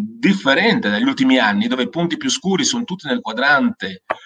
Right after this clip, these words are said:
eh, più caldo e più piovoso, quindi è una, un'annata che si riporta con sommatorie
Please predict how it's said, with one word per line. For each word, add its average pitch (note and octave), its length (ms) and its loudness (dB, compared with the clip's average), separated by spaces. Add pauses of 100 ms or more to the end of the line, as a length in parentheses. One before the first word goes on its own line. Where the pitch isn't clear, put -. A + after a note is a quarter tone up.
(120)
eh, - 220 -4
più D3+ 160 4
caldo C3 580 2
e D#3 100 0
più - 140 4
piovoso, B2 840 0 (160)
quindi C#3 220 0
è A2 60 -2
una, A2 200 -2 (280)
un'annata B2 680 2
che A#2+ 100 -14
si - 140 -4
riporta A#2+ 580 0
con C#3 460 0
sommatorie A2+ 840 0